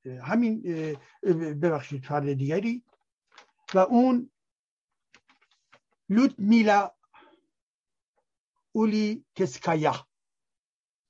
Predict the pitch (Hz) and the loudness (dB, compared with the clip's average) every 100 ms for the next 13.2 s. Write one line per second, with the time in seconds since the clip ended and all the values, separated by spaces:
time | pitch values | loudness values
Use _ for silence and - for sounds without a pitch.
0 | _ _ _ _ _ _ _ _ _ _ | _ _ _ _ _ _ _ _ _ _
1 | _ 165 160 143 156 143 147 143 127 - | _ -4 -2 -2 -4 -2 -2 -2 -4 -12
2 | 147 139 131 139 131 _ _ _ - _ | -8 -8 -8 -12 -14 _ _ _ -20 _
3 | _ _ _ _ _ _ _ _ _ _ | _ _ _ _ _ _ _ _ _ _
4 | _ _ _ _ _ _ _ _ _ _ | _ _ _ _ _ _ _ _ _ _
5 | - - 202 247 247 226 220 226 247 208 | -20 -6 4 4 6 4 4 4 4 4
6 | 214 - 180 185 147 127 _ _ _ _ | 2 2 -2 -2 -4 -10 _ _ _ _
7 | - 208 202 175 190 196 170 185 202 208 | 0 2 2 2 4 4 4 2 2 0
8 | 202 190 185 190 - 151 117 _ _ _ | -2 -2 -2 -4 -8 -14 -14 _ _ _
9 | _ _ _ _ _ _ _ _ _ _ | _ _ _ _ _ _ _ _ _ _
10 | _ - 180 139 175 180 180 147 131 _ | _ -2 -2 2 2 2 2 -2 -8 _
11 | _ _ _ _ 151 170 165 165 156 139 | _ _ _ _ -4 -2 0 -2 -2 -4
12 | 143 131 151 147 135 143 151 127 127 120 | -6 -4 -4 -2 -4 -4 -6 -6 -6 -8
13 | - - | -10 -20